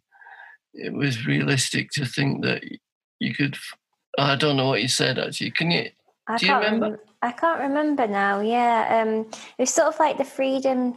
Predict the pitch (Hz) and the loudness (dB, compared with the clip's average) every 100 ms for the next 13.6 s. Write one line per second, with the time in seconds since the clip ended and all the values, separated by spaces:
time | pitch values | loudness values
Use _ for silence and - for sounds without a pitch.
0 | - 254 247 240 - - _ - - 269 | -4 0 2 0 -4 -20 _ -14 -4 0
1 | 269 240 226 - - 220 233 247 240 208 | 2 2 0 -6 -10 -2 0 2 0 -2
2 | 196 196 - 214 214 208 208 202 208 - | -2 -2 -2 2 2 2 0 -2 -4 -6
3 | - - - _ _ _ _ - - - | -4 -4 -6 _ _ _ _ -10 -8 -2
4 | 170 156 151 - 160 170 151 240 233 240 | 0 0 -4 -2 0 2 2 0 2 2
5 | 233 226 226 226 190 - _ _ - - | 0 -2 -4 -2 -2 -2 _ _ -12 -12
6 | - - - - - _ _ _ _ _ | -12 -14 -8 -8 -8 _ _ _ _ _
7 | 180 180 165 - - - 190 190 180 - | 0 0 0 -4 -4 0 0 0 -2 0
8 | 175 175 151 131 160 151 143 139 135 - | 0 2 0 2 2 2 2 -2 -2 -2
9 | - 156 143 120 - - _ _ _ _ | 2 2 2 -2 -6 -10 _ _ _ _
10 | _ - 226 233 226 226 - 220 - 160 | _ 2 4 4 2 0 -2 -4 0 0
11 | 262 285 269 254 - 311 285 277 277 254 | 2 2 2 2 2 2 2 0 0 0
12 | 233 233 226 226 220 220 220 247 247 - | 2 2 2 0 0 -4 2 2 2 0
13 | 208 214 - 359 339 381 | 2 2 2 0 2 0